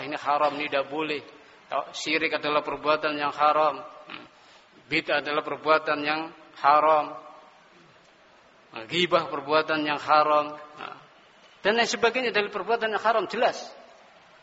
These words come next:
Wa bainahuma umur mustabahat, mustabihat. Di antara halal dan haram ini ada yang namanya perkara yang samar.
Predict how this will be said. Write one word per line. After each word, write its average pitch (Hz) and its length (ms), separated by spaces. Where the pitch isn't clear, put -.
Wa 147 160
bainahuma 254 560
umur 254 240
mustabahat, 180 640
mustabihat. 151 560
Di - 80
antara 131 400
halal 165 400
dan 135 220
haram 127 260
ini 147 300
ada 143 540
yang 135 240
namanya 127 340
perkara 131 460
yang 127 160
samar. 147 580